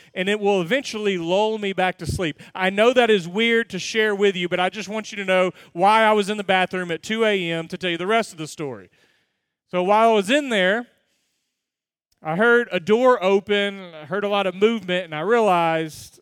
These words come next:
that that was my son. So from within the bathroom at two A M, I said, "Christian, Christian,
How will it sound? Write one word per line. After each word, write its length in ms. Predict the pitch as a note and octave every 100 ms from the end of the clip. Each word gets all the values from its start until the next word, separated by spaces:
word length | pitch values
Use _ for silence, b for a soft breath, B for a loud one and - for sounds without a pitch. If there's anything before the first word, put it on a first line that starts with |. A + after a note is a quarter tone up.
| _
that 140 | C#3 E3+
that 160 | D#3+
was 120 | C#3+
my 140 | C3+ B2+
son. 360 | - B3 E3 - _ _ _ _ _ _ _ _ _ _ -
So 60 | F3
from 420 | A#3 B3 A#3 G#3
within 280 | G#3+ B3 A#3+
the 60 |
bathroom 540 | A3 G3+ - F#3+ F3 E3+
at 100 | -
two 200 | A#3+ A3+
A 260 | G3+ G#3+
M, 220 | G3+ E3+
I 60 | E3
said, 260 | - F3+ -
"Christian, 560 | C#4 - C4+ G3 A2+ _ _ _ _ _ _ _ _ _ _ _
Christian, 840 | A3 D4+ - D#4 C#4+ C4 F#3+ A#2+